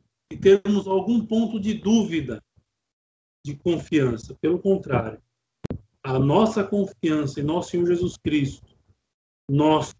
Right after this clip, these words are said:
Redentor, deve ser ilimitada. Muito bem.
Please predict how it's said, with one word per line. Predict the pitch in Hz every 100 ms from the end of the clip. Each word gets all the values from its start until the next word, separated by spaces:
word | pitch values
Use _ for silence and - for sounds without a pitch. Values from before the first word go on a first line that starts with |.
| 147
Redentor, | 139 156 151 135 - 147 185 202 - _ _ _ _
deve | - 151 151
ser | 139 - 165 170 - - -
ilimitada. | 226 226 190 175 190 185 180 - 131 117 113 - _ _ _ _ _ _ _ _ _ _ _ _ _ -
Muito | 156 -
bem. | 151 123 107